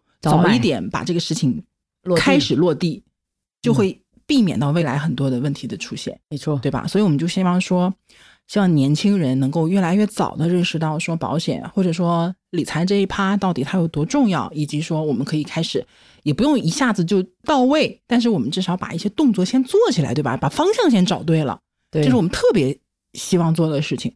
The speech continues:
Speaker 2: 所以就尝试了去做这个
Speaker 1: 没错。
Speaker 2: 播客。对，团队除了我以外，全部都是九零后。<laughs> 我也是沾光，然后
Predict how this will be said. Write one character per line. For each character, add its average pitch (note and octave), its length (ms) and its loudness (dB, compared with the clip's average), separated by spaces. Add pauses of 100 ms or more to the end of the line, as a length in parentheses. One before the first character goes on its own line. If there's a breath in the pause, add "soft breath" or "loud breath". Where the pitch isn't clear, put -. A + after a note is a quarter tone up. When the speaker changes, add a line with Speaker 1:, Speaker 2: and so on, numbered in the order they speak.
(360 soft breath)
Speaker 2:
所 - 120 -2
以 E3 120 2
就 D#3 360 0 (440)
尝 C3+ 340 0
试 F#3 200 0
了 C#3 120 0
去 - 180 -6
做 C#3+ 220 -4
这 B2+ 160 -4
个 - 240 -12 (380)
Speaker 1:
没 D3 120 -6
错。 C#3+ 260 -8
Speaker 2:
播 - 120 -10
客。 - 320 -10
对， - 140 -6
团 - 220 -2
队 F#3 120 2
除 F#3 160 -2
了 F3+ 80 4
我 E3 180 2
以 D#3 120 -2
外， A#2+ 180 -4
全 C#3+ 200 -4
部 D#3+ 80 -2
都 D3 100 0
是 D3 80 0
九 C3+ 160 0
零 B2+ 100 -4
后。 B3 320 0
<laughs> - 80 -14 (2000 loud breath)
我 G3 120 2
也 G#3+ 100 4
是 G3+ 140 2
沾 A3 260 2
光， G#3 300 2
然 E3+ 180 2
后 F3+ 220 2